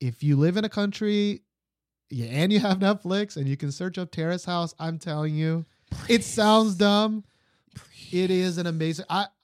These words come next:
Speaker 1: I've actually seen, the reason I found out about it is 'cause I, even on my g-, gaming blogs that I look at, some of them were talking about this show. And I was like,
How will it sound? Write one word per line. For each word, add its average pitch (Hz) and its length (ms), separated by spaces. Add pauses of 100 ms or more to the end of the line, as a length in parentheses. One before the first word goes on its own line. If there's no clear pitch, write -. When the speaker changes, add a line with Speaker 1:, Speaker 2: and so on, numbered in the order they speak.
(420)
Speaker 1:
I've 208 160
actually 262 320
seen, 196 320
the 165 80
reason 262 240
I 196 80
found 160 240
out 151 160
about 127 180
it 123 60
is 120 80
'cause 135 320 (280)
I, 165 160 (140)
even 247 220
on 240 100
my 170 380
g-, - 160 (120)
gaming 143 560
blogs 117 380
that 123 120
I 113 100
look 113 240
at, 180 260 (500)
some 143 260
of 151 60
them 151 140
were 135 240
talking 131 320
about 127 220
this 123 120
show. 95 360 (580)
And 127 140
I 147 100
was 170 160
like, 135 400